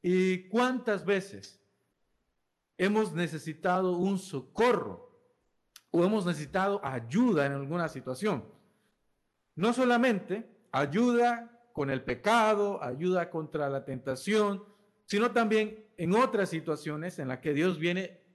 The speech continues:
y Él nos echa una mano. Y es una bendición saber de que Dios es nuestro Redentor o nuestro Salvador en todos los tiempos de nuestras vidas. Y eso es una bendición. Ahora,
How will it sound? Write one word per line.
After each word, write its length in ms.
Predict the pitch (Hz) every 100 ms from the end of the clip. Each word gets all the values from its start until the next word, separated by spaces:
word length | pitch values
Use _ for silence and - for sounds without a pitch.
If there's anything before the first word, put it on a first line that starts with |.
| _
y 200 | - 151
Él 140 | 170
nos 160 | 185 143
echa 220 | 156 160
una 160 | 151 131
mano. 420 | 170 214 151 113 - _ _ _ _ _ _ _ _
Y 120 | 143 190
es 120 | 196
una 160 | 214
bendición 460 | 214 196 170 170 202
saber 380 | 202 156 180 185
de 180 | 190 185
que 120 | 147
Dios 320 | 147 180 180
es 300 | 175 180 - - - _
nuestro 460 | - 160 185 180 165
Redentor 800 | 156 147 143 143 196 233 233 190
o 100 | 151
nuestro 300 | 156 147 156
Salvador 840 | 170 151 143 165 226 247 - - _ _
en 220 | 175 160
todos 220 | - 262 240
los 220 | 214 -
tiempos 460 | 208 190 - 135
de 80 | 131
nuestras 360 | 139 131 127 120
vidas. 400 | 123 101 98 - _ _ _ _
Y 80 | 160
eso 200 | 226 220
es 120 | 170
una 360 | 170 175 185 - - _ _ _ _
bendición. 520 | 143 165 208 208 110 - - _ _
Ahora, 640 | 175 190 165 - - -